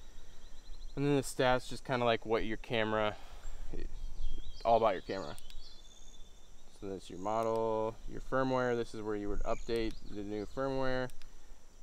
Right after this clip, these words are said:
Success. So we are all set up. This is one hundred percent how we set up our cameras. Hopefully this makes sense. It's probably gonna be pretty long,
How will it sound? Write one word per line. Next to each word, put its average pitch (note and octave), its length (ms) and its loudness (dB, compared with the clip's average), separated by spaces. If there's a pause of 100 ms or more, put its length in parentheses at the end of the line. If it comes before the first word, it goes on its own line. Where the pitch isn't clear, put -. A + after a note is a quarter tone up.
(120)
Success. - 680 -4
So - 160 -4
we A2+ 140 4
are B2+ 160 10
all C#3+ 180 12
set B2+ 260 4
up. A#2 160 6 (120)
This B2+ 240 -2
is A#2 180 -2
one B2 240 6
hundred C3+ 160 6
percent B2 340 2
how A2+ 140 6
we A2+ 140 2
set G#2+ 200 2
up G2+ 160 4
our G#2+ 160 4
cameras. G#2+ 460 2
Hopefully C3 260 4
this B2+ 160 2
makes A#2 240 2
sense. A2+ 240 2
It's E2 120 -4
probably D3+ 220 6
gonna D3 100 4
be B2+ 80 4
pretty B2+ 240 6
long, A2 320 4